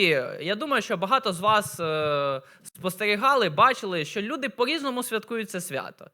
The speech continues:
Є люди, які в цей день, навіть не будучи релігійними, для них це день, коли люди можуть окунутися в річку,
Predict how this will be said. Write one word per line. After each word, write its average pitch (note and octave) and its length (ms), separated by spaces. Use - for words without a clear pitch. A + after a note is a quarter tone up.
Є D4+ 140
люди, A#3 300
які F3 400
в D#3 60
цей E3+ 180
день, E3 500
навіть G#3 380
не F#3+ 60
будучи F3+ 360
релігійними, G3+ 600
для F3 140
них A3 160
це F3 140
день, F3 220
коли D3 240
люди D#3 280
можуть D3+ 280
окунутися D#3+ 560
в E3+ 80
річку, A#3+ 500